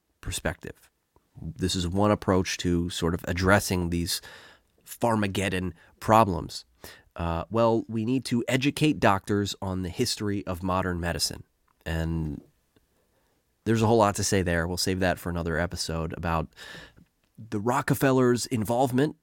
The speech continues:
possible involvement in modern medicine and, and how money can, could have affected medicine as we know it today.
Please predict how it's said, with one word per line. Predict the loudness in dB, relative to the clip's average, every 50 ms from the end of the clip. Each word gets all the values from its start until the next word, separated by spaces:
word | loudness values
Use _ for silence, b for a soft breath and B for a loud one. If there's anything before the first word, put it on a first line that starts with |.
| _ 0
possible | 2 4 4 4 2 2 2 0 -2 -4 _ _ _ _ _ _ -4 -4
involvement | -2 -2 0 0 2 2 0 0 -2 -4 -6 -8 -10 _ _ -8
in | -6 -6 -4 -4 -4 -6 -6 -8 -8
modern | -6 -4 -2 -2 -2 -2 -2 -4
medicine | -4 -2 -2 -2 -2 -2 -2 -2 -2 -2
and, | -2 -2 -2 -2 -2 -4 -6 -8 -12 -10
and | -8 -8 -6
how | -2 0 0 0
money | 0 0 0 0 2 0 0 -2 -4 _
can, | -2 -2 0 0 0 -2 -2 -6 -10 B B B B B B B B B B B
could | 4 6 6 6
have | 6 4 0 -2
affected | -2 0 0 0 0 0 0 0 0 0 -2 -6 _ _ _ _ _
medicine | -4 -2 0 0 0 -2 -2 -2 -2
as | -2 -2 -2 -2
we | -2 0
know | 0 0 -2 -2
it | -2 -2
today. | -2 -2 -2 -2 -2 -4